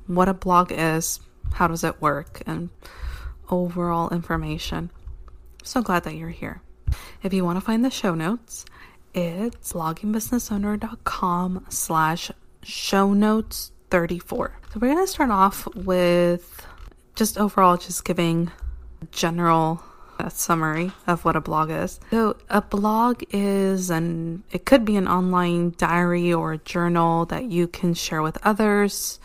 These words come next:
It's publicly accessible. And most blog owners typically set their blogs for private or public access,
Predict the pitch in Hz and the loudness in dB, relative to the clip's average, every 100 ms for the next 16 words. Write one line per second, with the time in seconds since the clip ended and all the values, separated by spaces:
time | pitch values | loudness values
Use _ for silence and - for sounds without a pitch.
0 | - - - - - - - 180 175 170 | -20 -20 -10 -8 -8 -6 0 0 0 -2
1 | 160 - - 226 214 226 208 202 202 - | -4 -4 -6 -6 -4 0 2 2 0 -4
2 | - - - - - - - - 202 208 | -20 -20 -20 -20 -20 -20 -20 -4 0 2
3 | 202 202 202 202 202 196 - 196 214 240 | 4 4 2 0 -2 -4 -2 4 6 6
4 | 254 - - - - - - - 190 180 | 4 0 -8 -18 -20 -20 -20 0 6 8
5 | 185 190 - 185 180 180 185 196 202 202 | 6 4 0 2 4 4 2 0 0 -2
6 | - - - - - 214 196 185 - 185 | -8 -10 -10 -8 -6 -4 -2 -2 0 -2
7 | 180 - 180 170 170 165 160 165 - - | -2 0 2 2 -2 -2 0 0 -2 0
8 | 170 156 - - - - - - 165 175 | 0 0 -6 -20 -20 -20 -10 -2 0 0
9 | 190 202 185 156 - - 175 190 196 190 | 0 0 2 0 -2 0 0 0 -4 -6
10 | 202 - 233 233 - | -6 -6 -4 -4 -6